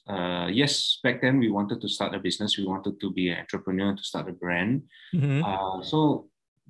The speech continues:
Speaker 1: 不是看什么business啦，是看它的opportunity。如果是那个
Speaker 2: 对。
Speaker 1: opportunity是没有人做，也是有customer，有顾-，客人在那边，
Speaker 2: 客户，
Speaker 1: 对，
Speaker 2: 嗯。
Speaker 1: 客户，they are asking for this service, they are willing to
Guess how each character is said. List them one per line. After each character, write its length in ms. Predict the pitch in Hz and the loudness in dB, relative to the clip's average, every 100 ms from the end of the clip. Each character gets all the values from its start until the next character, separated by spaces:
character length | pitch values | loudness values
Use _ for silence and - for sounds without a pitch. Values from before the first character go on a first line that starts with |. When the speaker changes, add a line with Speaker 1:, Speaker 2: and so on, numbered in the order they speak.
| 139 - - | -16 -8 0
Speaker 1:
不 60 | |
是 160 | 151 175 | 4 4
看 260 | - 160 160 156 151 104 - | 4 4 8 10 10 6 0
什 160 | - 101 | -4 0
么 180 | 110 95 | 2 2
business 420 | 101 104 113 - | -2 -2 -2 0
啦， 120 | 101 90 | 0 0
是 200 | - 117 | 0 -2
看 280 | 117 117 113 113 107 - - | 0 0 2 0 -2 -6 -10
它 180 | - 123 | -2 0
的 80 | |
opportunity。 760 | 107 101 95 - 98 92 98 92 - - _ | 2 0 -4 -4 -4 -4 -6 -8 -12 -20 _
如 100 | 123 | -2
果 120 | 120 | 8
是 60 | 123 | 10
那 100 | 120 | 10
个 60 | 147 | 8
Speaker 2:
对。 140 | - | 2
Speaker 1:
opportunity 640 | - 117 127 127 123 127 127 | -4 -2 0 0 0 2 2
是 140 | 135 | 4
没 240 | 131 110 | 4 4
有 120 | 107 98 | 4 4
人 240 | 92 101 | 2 0
做， 400 | 101 113 95 - - _ _ | 0 0 0 -2 -14 _ _
也 120 | 98 | -2
是 220 | 98 127 | 0 4
有 360 | 120 95 90 85 | 6 6 2 0
customer， 580 | - 110 - 113 113 98 | -6 -8 -4 -4 -2 0
有 140 | 90 | 0
顾-， 460 | 82 - 120 107 - - _ | -2 -2 0 0 -4 -16 _
客 160 | - 120 | 0 2
人 200 | 98 98 | 4 2
在 120 | - | 8
那 120 | 165 | 10
边， 160 | 151 147 | 10 10
Speaker 2:
客 60 | 127 | 6
户， 120 | - - | 2 -6
Speaker 1:
对， 180 | 170 120 | -2 -2
Speaker 2:
嗯。 160 | 117 - - | -4 -10 -12
Speaker 1:
客 80 | 107 | -8
户， 300 | 120 101 - | -4 -4 -2
they 140 | 104 | -2
are 240 | 98 98 101 | -2 -2 -4
asking 280 | - 117 | -2 -2
for 120 | 110 95 | -2 -2
this 240 | 101 - | -4 -4
service, 340 | 98 98 98 | -4 -2 -4
they 80 | - | -4
are 40 | 92 | -4
willing 260 | 95 98 | -2 -2
to 60 | 101 | -6